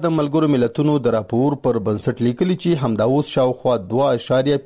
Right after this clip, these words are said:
پنځه میلیونه افغانان په نورو هیوادونو کې کډوال دي او تر څنګ یې شاوخوا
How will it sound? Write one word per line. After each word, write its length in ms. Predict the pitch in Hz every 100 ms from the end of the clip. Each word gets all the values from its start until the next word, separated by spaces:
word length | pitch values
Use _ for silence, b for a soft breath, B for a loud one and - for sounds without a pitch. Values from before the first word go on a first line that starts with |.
| 127
پنځه 520 | 113 127 139 190 170
میلیونه 440 | 123 117 165 160 120
افغانان 340 | 110 117 127 120
په 140 | 113
نورو 240 | 113 101
هیوادونو 380 | 98 95 120 151 143
کې 180 | 156 117
کډوال 340 | 104 156 143
دي 80 | 151 - B B B B 131
او 100 | 143 147 160
تر 140 | 151
څنګ 500 | 151 151 202 196 190
یې 140 | 180 -
شاوخوا 420 | 156 156 151 156